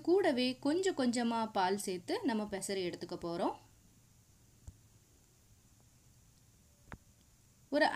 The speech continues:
அஞ்சு டேபிள் ஸ்பூன் அளவு பால் ஆட் பண்ணிக்கோங்க. பன்னெண்டு slice bread நம்ம எடுத்திருக்கோம். So அதுக்கு அஞ்சு டேபிள் ஸ்பூன் அளவு பால் போதுமானதா இருக்கும். இந்த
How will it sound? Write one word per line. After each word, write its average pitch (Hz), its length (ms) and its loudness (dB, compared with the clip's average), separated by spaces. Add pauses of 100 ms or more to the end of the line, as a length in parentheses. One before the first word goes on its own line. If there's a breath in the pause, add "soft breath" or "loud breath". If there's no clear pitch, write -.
அஞ்சு 392 280 4
டேபிள் 320 280 4
ஸ்பூன் 277 280 2
அளவு 220 280 2
பால் 214 280 2
ஆட் 180 180 -8
பண்ணிக்கோங்க. 180 460 -4 (2000)
பன்னெண்டு 381 440 4
slice 269 280 2 (100)
bread 220 260 2
நம்ம 214 180 2
எடுத்திருக்கோம். 185 560 -4 (300)
So 208 80 -4 (160)
அதுக்கு 226 260 -2 (140)
அஞ்சு 302 260 6
டேபிள் 277 300 0
ஸ்பூன் 254 240 0
அளவு 202 260 4
பால் 208 180 0 (140)
போதுமானதா 196 600 -2
இருக்கும். 175 300 -2 (3000)
இந்த 381 160 4